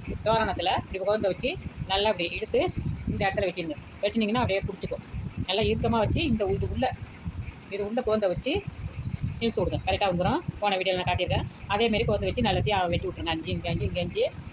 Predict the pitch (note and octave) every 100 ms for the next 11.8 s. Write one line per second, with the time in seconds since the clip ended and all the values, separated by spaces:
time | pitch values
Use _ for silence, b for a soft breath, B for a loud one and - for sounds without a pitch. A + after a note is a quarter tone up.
0 | - G#3+ G3 E3+ D#3 D3+ - - - -
1 | - F#3 F#3 F3 F3 E3 F#3 F3 G3 E3+
2 | E3 E3 E3+ F#3 G#3 G#3+ F#3+ G#3+ G#3 C4+
3 | F#4+ - - - G#3+ A3 F3+ F3 A3+ G3
4 | G3+ - A3+ D#4 - - - - - F#3+
5 | G3+ F#3 F#3 F3+ F3 E3+ B3+ - - -
6 | - - - - A3+ A#3 A3 A#3 C#4 A3+
7 | F#3+ F3 G3+ - A3 A#3 G3+ G#3+ F#3+ F3
8 | G#3 - F#3 - G#4+ D#5+ - - - -
9 | - - A#3 F#3 F3 E3+ F3 A3+ A3+ F#3
10 | F3+ F#3 F#3+ F3+ F3+ F#3+ D4+ - - F3
11 | E3+ E3 D#3+ E3 F3 E3+ E3+ A#3